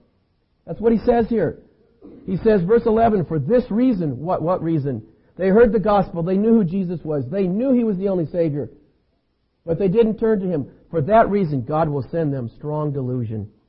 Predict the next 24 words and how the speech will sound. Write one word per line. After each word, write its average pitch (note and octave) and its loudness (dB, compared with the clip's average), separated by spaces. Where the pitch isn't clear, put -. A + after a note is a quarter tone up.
that A#2 -12
they C#3+ -6
should B2 -8
believe B2 -8
the A#2 -10
lie." A2 -10
You G#3 -20
see A3 -4
that? B3 -8
"That C3 -10
they C#3+ 2
all E3+ 4
may F3+ 2
be E3 -4
condemned D3+ -4
who C3+ -4
did C3+ -6
not D3 -4
believe C3+ -6
the B2 -10
truth, B2 -10
but C3+ -12
had B2 -8
pleasure A#2+ -8